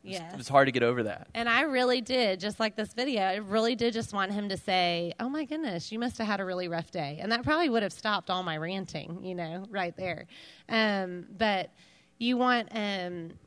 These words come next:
Speaker 1: you don't necessarily want people to fix your problems when you're sharing something. You just wanna feel validated. You just wanna know, "Do you understand where I'm coming from and what I'm feeling?"
Speaker 2: Yep. And so the exit strategy here is just to respect one another,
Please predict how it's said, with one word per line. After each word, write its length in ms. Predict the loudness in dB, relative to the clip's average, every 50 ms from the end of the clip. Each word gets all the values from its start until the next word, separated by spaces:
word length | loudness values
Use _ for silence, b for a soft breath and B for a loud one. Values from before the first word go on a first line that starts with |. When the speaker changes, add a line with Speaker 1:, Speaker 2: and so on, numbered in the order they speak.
| -8 -4
Speaker 1:
you 100 | -2 0
don't 180 | 0 0 2
necessarily 640 | 0 -2 -2 -4 -6 -2 0 2 2 2 2 2 0
want 280 | 0 0 -2 -4 -4 -6
people 280 | -12 -10 -8 -6 -6 -6
to 120 | -6 -6
fix 300 | -4 -6 -6 -6 -4 -6
your 80 | -4 -2
problems 480 | 0 2 2 2 0 -2 -4 -4 -4
when 100 | -4 -4
you're 100 | -4 -4
sharing 320 | -4 -2 -2 -2 -2 -4 -4
something. 360 | -6 -8 -8 -6 -8 -6 -6
You 100 | -6 -8
just 400 | -8 -4 0 0 0 0 -2 -6
wanna 220 | -8 -6 -6 -6
feel 300 | -6 -6 -4 -4 -4 -4
validated. 680 | -4 -4 -4 -4 -4 -4 -6 -6 -8 -10 -10 -10 -8
You 80 | -8 -8
just 340 | -6 -4 -4 -4 -4 -4 -6
wanna 180 | -4 -4 -4
know, 200 | -2 -4 -4 -4
"Do 100 | -4 -6
you 220 | -6 -6 -6 -6 -6
understand 1000 | -6 -6 -4 -2 -4 -4 -6 -8 -10 -8 -8 -6 -6 -6 -6 -6 -6 -8 -8
where 220 | -6 -6 -6 -6 -6
I'm 160 | -8 -10 -12
coming 280 | -10 -10 -10 -10 -10 -10
from 300 | -10 -10 -10 -10 -8 -10
and 140 | -10 -10
what 100 | -10 -10
I'm 140 | -12 -14 -16
feeling?" 420 | -16 -16 -16 -16 -14 -14 -16 -14 -8 -4
Speaker 2:
Yep. 160 | -4 -4 -4 _ _ -20
And 100 | -12 -4
so 120 | 2 6 6
the 140 | 6 8
exit 220 | 6 4 4 2 2
strategy 380 | 8 10 10 10 8 6 2
here 200 | 2 4 4 4
is 80 | 2 0
just 180 | -2 -6 -8 -6
to 100 | -2 -2
respect 580 | -2 -2 -2 -6 -4 0 0 0 0 -2 -6
one 140 | -4 -2 0
another, 400 | 0 0 0 0 -2 -4 -8